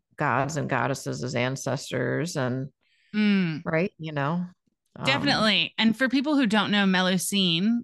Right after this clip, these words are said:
Speaker 2: was, for all intents and purposes, a mermaid.
Speaker 1: Yes. Yeah.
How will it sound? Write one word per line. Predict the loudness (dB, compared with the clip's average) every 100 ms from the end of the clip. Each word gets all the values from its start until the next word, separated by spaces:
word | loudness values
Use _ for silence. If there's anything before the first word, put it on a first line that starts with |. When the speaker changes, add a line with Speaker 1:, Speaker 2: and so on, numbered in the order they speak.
| -2
Speaker 2:
was, | 0 0 0 -6 _ _ -16 -14
for | -6 -2
all | 2 4
intents | 4 4 2
and | 0
purposes, | -2 -2 -2 -4
a | -2
mermaid. | 0 0 0 -2 -6 -10 _ _ _ _ _ _ _ _ _ _ _ _ -2
Speaker 1:
Yes. | 2 2 0 -10 -18 _ _
Yeah. | -2 0